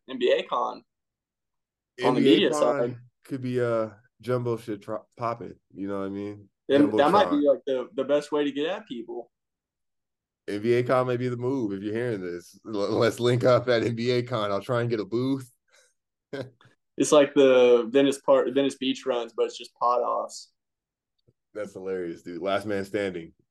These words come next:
Speaker 2: gets a contract. <laughs> Oh, that's hilarious, dude. Uh, man, shout out to Omar. He said the Lakers should take Jordan Hawkins. I'm probably here with that. Seventeen, take Hawkins. Why not?
Speaker 1: You think he's still there at seventeen?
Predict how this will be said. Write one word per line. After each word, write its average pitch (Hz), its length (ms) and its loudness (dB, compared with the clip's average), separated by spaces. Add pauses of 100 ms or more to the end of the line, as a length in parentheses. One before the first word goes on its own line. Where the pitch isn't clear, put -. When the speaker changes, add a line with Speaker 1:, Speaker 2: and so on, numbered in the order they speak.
(160)
Speaker 2:
gets - 160 2
a - 40 -8
contract. 98 560 -2 (180)
<laughs> 127 80 -10 (3500)
Oh, 98 180 -4
that's 98 220 -4
hilarious, 98 440 -8
dude. 92 380 -14 (140)
Uh, 82 380 -6 (280)
man, 92 380 -8
shout 117 200 0
out 117 140 2
to 104 80 -2
Omar. 107 320 -2
He 101 80 -6
said 107 160 -6
the 95 80 -14
Lakers 92 280 -8
should - 100 -20
take 87 180 -8
Jordan 90 260 -6
Hawkins. 90 600 -10
I'm 87 200 -16 (100)
probably 107 480 -4
here 156 180 -4
with 117 180 -6
that. 71 200 -12 (160)
Seventeen, 98 720 -8
take 76 180 -10
Hawkins. 87 560 -8 (140)
Why 80 160 -8
not? 85 200 -6
Speaker 1:
You - 60 -4
think - 220 0
he's 139 140 0
still 139 180 4
there 120 160 6
at 135 60 0
seventeen? 208 600 0